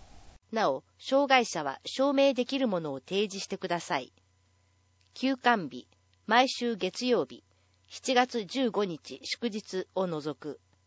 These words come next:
浅野武二作、食卓な猫の版画が掲載されています。問い合わせ、市民ギャラリー、七七の六八五三。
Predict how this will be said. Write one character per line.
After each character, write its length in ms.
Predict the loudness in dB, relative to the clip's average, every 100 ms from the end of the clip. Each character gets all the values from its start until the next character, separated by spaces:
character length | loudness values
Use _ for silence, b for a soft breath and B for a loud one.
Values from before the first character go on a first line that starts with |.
| _ _ _ _ _ _ _
浅 320 | -10 0 0
野 160 | 2 0
武 320 | -4 -4 -4
二 120 | -6
作、 440 | -8 -8 -8 -12 -18 _ _
食 320 | -4 -4 -2
卓 260 | -4 -2 0
な 140 | 0
猫 260 | 0 -2 -6
の 180 | -8 -12 _ -4
版 200 | 0 2
画 140 | 2 0
が 160 | -2
掲 200 | 0 -2
載 240 | 0 -2 -2
さ 140 | -4
れ 80 | -6
て 140 | -4
い 100 | -6
ま 160 | -6 -12
す。 260 | -14 -20 _ _ _ _ _ _ _ _ _ _ _ -2
問 180 | 2 4
い 40 |
合 80 | 4
わ 100 | 2
せ、 260 | 0 -2 -2 _
市 240 | -12 -2 0
民 220 | 2 2
ギ 80 | 2
ャ 60 |
ラ 140 | 2 -2
リ 240 | -6 -16 _
ー、 420 | _ _ _ -2
七 220 | 2 4
七 260 | 4 2 0
の 240 | -8 -12 _ _
六 240 | -4 0 0
八 320 | -2 -4 -4
五 220 | 0 0
三。 320 | 0 -2 -2